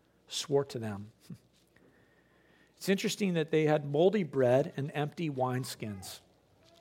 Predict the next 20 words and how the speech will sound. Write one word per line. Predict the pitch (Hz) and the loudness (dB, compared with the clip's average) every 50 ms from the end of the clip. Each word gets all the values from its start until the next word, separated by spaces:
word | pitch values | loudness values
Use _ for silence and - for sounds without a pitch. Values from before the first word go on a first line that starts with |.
| - - - _ _ _ _ _ _ _ _ _ _ _ _ | -20 -20 -20 _ _ _ _ _ _ _ _ _ _ _ _
It | - 160 185 | 0 4 6
actually | 240 262 262 - 311 269 | 6 6 6 4 2 2
says | - - - 208 185 151 | 2 4 4 4 4 4
that | 170 165 156 | 0 0 2
they | 180 156 | 4 2
took | 135 - - - - - 359 370 - - - | 2 2 -2 -4 2 2 2 2 2 -2 -10
these | 135 113 101 - - | -10 -8 -8 -10 -10
things | 113 107 101 - | -12 -12 -12 -12
from | - 120 107 101 | -12 -12 -10 -10
them, | 98 104 117 _ _ _ _ _ _ _ _ _ _ | -12 -14 -16 _ _ _ _ _ _ _ _ _ _
that | - 185 - | -2 -2 2
Israel | - 262 302 285 277 277 214 196 175 170 | 4 4 4 4 2 2 4 4 4 4
accepted | 156 - - - - - 330 320 - - 160 131 123 | 4 2 0 2 4 4 4 4 4 2 0 0 0
these | 143 165 180 170 - | 0 -2 -2 -2 -4
provisions. | - - 190 170 139 120 135 196 269 254 - 156 117 117 120 135 156 - - - _ _ _ _ _ _ _ _ _ _ _ _ _ | -2 0 2 2 2 4 4 4 4 4 0 -6 -8 -10 -12 -14 -16 -18 -18 -20 _ _ _ _ _ _ _ _ _ _ _ _ _
It's | 247 226 - - - | -6 -4 -4 -4 -4
interesting, | 220 269 - 311 - - - 190 165 165 | -6 -4 -4 -4 -4 -4 -4 -4 -2 -2
you | 165 | -2
know, | 175 175 170 | -2 -2 -2
like, | 165 156 156 - | -2 -2 -4 -8